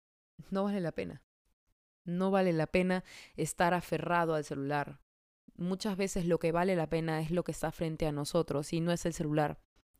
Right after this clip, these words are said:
es lo que estamos viviendo en este momento. Y quiero dejarles lo siguiente. Las redes sociales últimamente se han vuelto muy tóxicas y no es solamente debido a los influencers,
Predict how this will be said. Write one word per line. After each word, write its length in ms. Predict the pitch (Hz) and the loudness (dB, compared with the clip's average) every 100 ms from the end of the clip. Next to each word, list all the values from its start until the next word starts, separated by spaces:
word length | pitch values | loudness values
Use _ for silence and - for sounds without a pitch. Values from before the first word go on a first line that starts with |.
| - | 0
es 160 | 160 | 4
lo 100 | 170 | 6
que 80 | 160 | 4
estamos 340 | 151 160 160 160 | 4 4 6 6
viviendo 380 | 143 151 143 | 6 4 4
en 80 | 139 | 0
este 180 | 139 151 | 0 0
momento. 520 | 143 139 139 139 143 - - - - - _ - | 0 -2 -4 -6 -12 -14 -20 -20 -20 -20 _ 0
Y 480 | 208 202 196 190 - - | 4 4 4 0 -4 -2
quiero 180 | 233 226 | 2 4
dejarles 380 | 185 170 170 165 | 4 4 2 0
lo 80 | |
siguiente. 540 | 160 147 156 151 147 147 _ _ - - | -4 -4 -4 -4 -8 -10 _ _ -20 -4
Las 200 | 165 170 | 0 2
redes 140 | 175 | 2
sociales 340 | 170 165 156 156 | 0 -2 -2 -4
últimamente 420 | 156 147 143 147 | -4 -4 -2 -2
se 120 | 151 | -2
han 80 | 147 | -2
vuelto 220 | 143 147 | -2 -2
muy 140 | 143 | -4
tóxicas 540 | 139 143 - 139 143 - | -2 -4 -4 -4 -4 -2
y 140 | 160 | -4
no 260 | 170 175 196 | 0 2 2
es 80 | 196 | 2
solamente 460 | 175 165 160 165 | 0 0 -2 -2
debido 340 | 151 151 151 151 | 0 0 0 0
a 20 | |
los 200 | 147 - | -2 -6
influencers, 840 | 143 - 151 160 156 156 160 | -8 -2 0 2 2 0 0